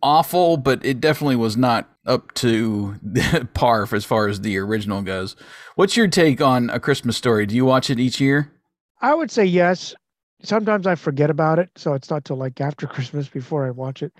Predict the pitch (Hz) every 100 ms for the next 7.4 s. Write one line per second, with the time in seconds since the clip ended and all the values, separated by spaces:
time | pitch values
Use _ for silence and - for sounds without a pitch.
0 | _ - 151 - 185 - 143 - _ _
1 | - _ 214 175 240 208 160 165 156 143
2 | 143 - 165 175 165 156 - _ _ _
3 | _ _ _ _ _ 277 285 160 131 143
4 | 147 151 143 - 147 143 139 147 - -
5 | - 180 220 202 175 151 165 160 151 214
6 | 208 175 151 156 147 165 139 147 - 170
7 | 165 151 -